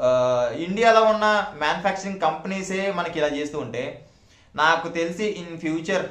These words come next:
ఒకే ఒక company మన ఇండియా మొత్తాన్ని ఏలుతుందని చెప్పేసి అయితే చెప్పడం ఇంకా ఇది అతిశయోక్తి కాదని చెప్పేసి అయితే నేను చెప్తూ ఉన్నా. ఎందుకంటే ఇంకా in future వీటన్నిటిని కూడా పడగొట్టేసి,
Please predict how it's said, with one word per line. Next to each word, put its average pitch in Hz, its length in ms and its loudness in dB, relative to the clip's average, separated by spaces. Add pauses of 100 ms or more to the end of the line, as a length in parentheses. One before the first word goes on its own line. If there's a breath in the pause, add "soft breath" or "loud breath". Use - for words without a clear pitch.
(300)
ఒకే 190 400 0
ఒక 202 220 4
company 175 600 -4 (160)
మన 143 160 -4
ఇండియా 143 360 0
మొత్తాన్ని 151 560 -2
ఏలుతుందని 139 400 -4
చెప్పేసి 127 260 -10
అయితే 131 200 -6
చెప్పడం 123 500 -4 (640 soft breath)
ఇంకా 131 240 -2
ఇది 127 300 -4
అతిశయోక్తి 175 680 0
కాదని 151 300 2
చెప్పేసి 147 220 -6
అయితే 151 140 -6
నేను 147 160 -8
చెప్తూ 123 240 -6
ఉన్నా. 117 200 -8 (160)
ఎందుకంటే 175 760 -2 (320 soft breath)
ఇంకా 170 180 -6
in 175 240 -4
future 190 380 2 (580)
వీటన్నిటిని 185 560 -4
కూడా 208 140 6
పడగొట్టేసి, 185 840 0